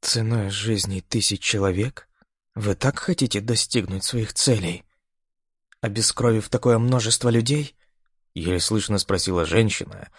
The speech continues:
на которую тут же ощетинилось несколько стволов автоматов. Один уже даже чуть было не выстрелил. Было видно, как он начал нажимать на спусковой крючок,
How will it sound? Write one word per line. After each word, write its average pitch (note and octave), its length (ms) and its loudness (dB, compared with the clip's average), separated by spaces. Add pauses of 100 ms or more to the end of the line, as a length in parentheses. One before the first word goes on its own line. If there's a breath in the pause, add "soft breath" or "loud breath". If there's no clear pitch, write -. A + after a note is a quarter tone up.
(220 soft breath)
на - 160 -2
которую D3+ 400 4
тут C3+ 420 0
же A#2+ 160 4
ощетинилось G2+ 800 2
несколько F2+ 500 0
стволов E2 420 0
автоматов. - 840 0 (380 loud breath)
Один F3+ 340 2
уже E3+ 220 2
даже C#3 340 4
чуть A#2+ 220 -2
было B2 260 6
не C3 140 2
выстрелил. F2 720 0 (120)
Было E2 340 -2
видно, A2 320 2
как G2+ 280 2
он A2 260 2
начал G2 340 2
нажимать F#2 460 2
на F#2 80 2
спусковой F2 460 0
крючок, G2 580 2